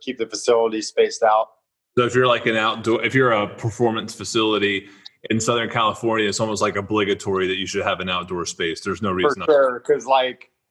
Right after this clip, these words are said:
Speaker 1: even in the winter, like, it's so rarely rains out here, and we only have, like, our old turf set up outside. We don't have, like, the good stuff, but it rarely rains, so we're not really dealing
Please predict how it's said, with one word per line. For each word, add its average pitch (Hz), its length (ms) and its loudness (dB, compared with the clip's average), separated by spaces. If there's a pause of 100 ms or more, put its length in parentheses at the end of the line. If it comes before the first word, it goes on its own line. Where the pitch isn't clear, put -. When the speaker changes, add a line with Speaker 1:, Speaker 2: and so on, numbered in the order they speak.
(680)
Speaker 1:
even 156 220 2
in 170 60 -4
the 156 100 2
winter, 147 420 0
like, 131 180 0
it's 131 180 -12
so 143 160 2
rarely 131 560 -2
rains 120 420 -8
out 131 220 4
here, 143 420 -6 (340)
and 135 140 2
we 151 160 2
only 147 240 0
have, 139 220 2
like, 131 180 -4
our 131 180 -2
old 127 300 -6
turf 123 300 -4
set 123 220 -2
up 120 160 0
outside. 117 520 -2
We 120 100 -12
don't 120 240 -10
have, 120 220 -4
like, 113 260 -10
the 113 100 -14
good 120 260 -8
stuff, 143 480 2
but 123 260 2 (340)
it 131 180 2
rarely 139 420 2
rains, 135 580 -4
so 135 100 2
we're 127 140 -4
not 127 220 0
really 123 220 -10
dealing 123 600 -8